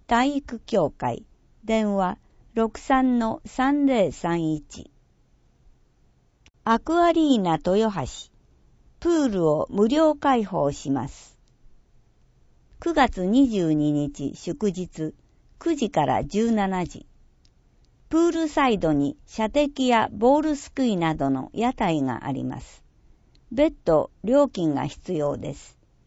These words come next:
問い合わせ、アクアリーナ豊橋。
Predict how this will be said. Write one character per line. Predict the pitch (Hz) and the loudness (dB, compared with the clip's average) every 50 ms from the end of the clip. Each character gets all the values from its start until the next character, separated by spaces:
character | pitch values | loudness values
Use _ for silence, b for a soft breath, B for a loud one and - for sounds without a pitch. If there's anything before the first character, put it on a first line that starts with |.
| _ - _ _ | _ -20 _ _
問 | - 240 247 254 254 | -4 0 0 2 2
い | 240 226 | 2 2
合 | 214 196 | 2 2
わ | 196 196 | 0 0
せ、 | 190 - 185 165 175 - _ _ _ _ _ _ _ _ - | -2 -2 -4 -4 -6 -8 _ _ _ _ _ _ _ _ -4
ア | 208 214 220 | -2 -2 -2
ク | - 302 320 311 | 0 0 2 2
ア | 302 | 2
リ | 294 294 277 247 208 | 2 2 2 2 2
ー | |
ナ | 170 156 147 | 2 0 0
豊 | 151 - 170 170 185 190 170 160 131 | -2 -2 -2 0 0 0 -2 -2 -6
橋。 | 120 | -10